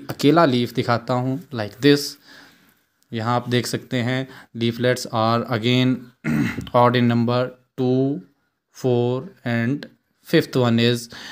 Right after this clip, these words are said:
the terminal odd <clears throat> leaflet. Here you can see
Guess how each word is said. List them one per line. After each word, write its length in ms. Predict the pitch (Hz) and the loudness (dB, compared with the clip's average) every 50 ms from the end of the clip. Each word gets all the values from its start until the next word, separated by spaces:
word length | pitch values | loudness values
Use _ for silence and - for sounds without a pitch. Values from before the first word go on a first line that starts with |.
| - - - _ - | -18 -20 -20 _ -8
the 180 | 113 113 113 110 - | -4 -4 -4 -4 0
terminal 580 | - 131 123 120 123 123 120 120 123 123 127 120 - - _ _ _ _ _ _ _ _ _ _ _ _ _ | 2 2 2 2 2 0 0 0 0 -2 -2 -4 -6 -14 _ _ _ _ _ _ _ _ _ _ _ _ _
odd 420 | 135 127 127 131 131 127 123 - - _ _ _ _ _ _ _ _ _ _ _ _ _ _ _ _ _ _ _ _ _ _ _ _ _ _ | -4 0 0 0 0 -2 -6 -14 -20 _ _ _ _ _ _ _ _ _ _ _ _ _ _ _ _ _ _ _ _ _ _ _ _ _ _
<clears throat> 500 | 160 151 151 151 143 131 104 - - - - - _ _ _ _ _ _ _ _ _ _ _ _ _ _ _ _ _ _ _ _ _ _ _ _ _ _ _ _ _ _ _ _ _ _ _ _ _ _ _ | -4 -2 2 2 2 0 0 -4 -10 -20 -20 -20 _ _ _ _ _ _ _ _ _ _ _ _ _ _ _ _ _ _ _ _ _ _ _ _ _ _ _ _ _ _ _ _ _ _ _ _ _ _ _
leaflet. 680 | 117 113 110 113 110 110 - - 151 180 - - - - _ _ _ _ - - _ _ _ _ | -6 -2 -2 -2 -2 -2 -2 -2 -2 -2 -4 -12 -18 -18 _ _ _ _ -20 -20 _ _ _ _
Here 120 | - 110 | -12 -10
you 60 | 113 | -10
can 180 | 104 - 113 110 | -4 -2 -2 -2
see 340 | 110 - 165 190 196 196 | 0 0 2 2 0 0